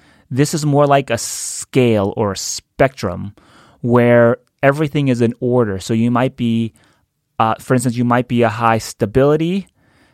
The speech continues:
but you also, your second one might also be very high, where it's a high relationship. And then the rest, technical, action, and expressive, might be all lower, right?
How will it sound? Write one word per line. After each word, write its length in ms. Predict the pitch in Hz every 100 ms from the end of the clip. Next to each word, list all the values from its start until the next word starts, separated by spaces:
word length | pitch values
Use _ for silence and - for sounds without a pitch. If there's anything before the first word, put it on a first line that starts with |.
| _
but 200 | 123 -
you 80 | 127
also, 400 | 123 123 - 123
your 160 | 117 110
second 360 | - - 135
one 180 | 127 120
might 160 | 113 -
also 260 | 135 -
be 140 | 113 110
very 280 | 107 101 98
high, 380 | 104 101 101
where 220 | 104 107 101
it's 120 | -
a 40 |
high 200 | - 120
relationship. 800 | 110 101 113 127 107 - 95 - - _ _ _ _ _ -
And 200 | 113 117
then 460 | 117 117 117 113 - _ _
the 240 | 120 113 110
rest, 300 | 120 110 -
technical, 760 | 131 135 123 123 117 120 117 120
action, 460 | 117 - 120 113
and 360 | 107 101 101 - _ _ _ _ -
expressive, 500 | 104 - 123 117 107
might 160 | 104
be 120 | 113 98
all 200 | 98 101
lower, 360 | 95 87 85 - _ _ _ _ _
right? 240 | - 110